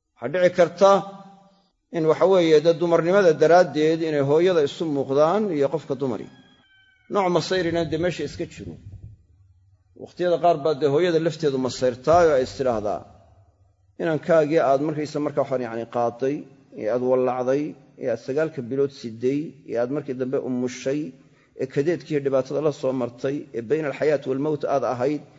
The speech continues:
ee markii dambe aad nuujisay, ee aad sidaa u korinaysay, ee aad sidaa u xanaanaynaysay,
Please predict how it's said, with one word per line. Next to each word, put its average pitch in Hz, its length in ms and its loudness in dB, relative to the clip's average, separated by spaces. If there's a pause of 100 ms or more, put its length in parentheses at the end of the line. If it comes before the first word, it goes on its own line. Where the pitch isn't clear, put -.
(220)
ee 156 60 -6
markii 175 280 -2
dambe 151 240 -2
aad 143 180 2
nuujisay, 143 560 -6 (100)
ee 147 140 -2
aad 135 100 0
sidaa 160 240 -2
u 156 80 -2
korinaysay, 147 680 -4 (240)
ee - 140 -4
aad 139 80 2
sidaa 160 220 0
u 160 60 0
xanaanaynaysay, 147 840 -2